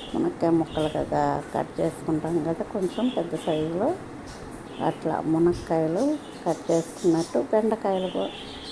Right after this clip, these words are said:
కట్ చేసుకోవాలి. అవి కూడా దాంట్లో వేసేసి ఆ ఉల్లిపాయలతో పాటు మగ్గనివ్వాలండి. వాటిని కూడా, బెండకాయలు కూడా బాగా మగ్గాలి.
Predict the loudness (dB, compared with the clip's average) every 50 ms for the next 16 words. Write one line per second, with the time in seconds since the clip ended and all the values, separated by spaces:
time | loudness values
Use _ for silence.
0 | -4 -4 -4 -4 0 2 2 2 2 0 -4 -4 -2 0 0 2 2 0 0 0
1 | 0 0 0 -2 -4 -6 -8 -8 -6 -6 -6 -6 -6 -8 -10 -10 -10 -10 -12 -12
2 | -12 -12 -12 -12 -14 -14 -14 -14 -12 -12 -12 -14 -14 -14 -14 -14 -12 -12 -12 -12
3 | -14 -14 -12 -12 -12 -12 -12 -14 -12 -10 -4 0 4 4 4 4 4 4 4 4
4 | 6 6 6 6 6 6 4 4 4 4 2 2 2 2 4 2 2 0 0 -2
5 | -2 -2 -4 -2 0 0 0 0 -2 -6 -10 -12 -10 -10 -8 -8 -8 -8 -8 -8
6 | -8 -10 -10 -10 -10 -10 -10 -10 -8 -4 -2 0 2 2 2 2 2 2 4 4
7 | 4 4 2 2 0 0 -2 0 0 0 0 0 2 2 2 2 2 2 0 0
8 | 0 0 2 2 4 4 6 6 6 4 4 2 0 0 0 0 -2 -2 -2 0
9 | -2 0 0 0 0 0 -2 -2 -2 -2 -2 -2 -2 -2 -2 -2 0 0 0 0
10 | -2 -4 -8 -12 -14 -14 -12 -6 -4 -2 0 0 0 -2 -2 -2 -2 -2 -2 -2
11 | -2 -2 -2 -2 -4 -4 -4 -2 -2 -2 -2 -2 -2 -2 0 0 -2 -2 -2 -2
12 | 0 0 0 0 -2